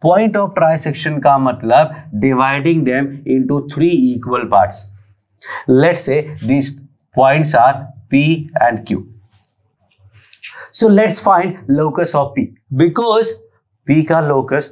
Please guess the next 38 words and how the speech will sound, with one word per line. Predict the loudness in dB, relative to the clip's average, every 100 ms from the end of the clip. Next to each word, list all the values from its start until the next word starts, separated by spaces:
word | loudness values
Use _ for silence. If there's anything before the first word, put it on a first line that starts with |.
| 0
और | 0 0
Q | -2 0
का | 0
locus | 0 -2 -4 -6 -4
सेम | -2 0 0
होने | 0 0
वाला | 2 2 2
है। | 0 -2 -8
So | -4 0
if | 0 -2 -2
we | -2 -2
find | 0 0
locus | -2 -4 -4 -2
of | -2 0
P | 0 0 -2
or | 2 2 2
we | 0 0
find | 0 2 -2
locus | -2 -4 -4
of | -2 -4
Q, | -2 -2 -2 -2
it's | -2 0
going | -2 -2
to | -4
be | -2
same। | -2 -2 -4 -12 _ _ _ -20 -20 -8
So | 0 0 0 -10 _ _ _ _ _ _ 0
first | 2 4 2 -2
we | 0 2 2
need | -2 -4
to | -4
find | 0 0 0 0
point | 0 0 -6
B। | -8 -10 _ _ _ _ _ _ -12 0
If | 0 2
you | 2
see | 2 -2 -4
closely, | 0 0 0 -2 -4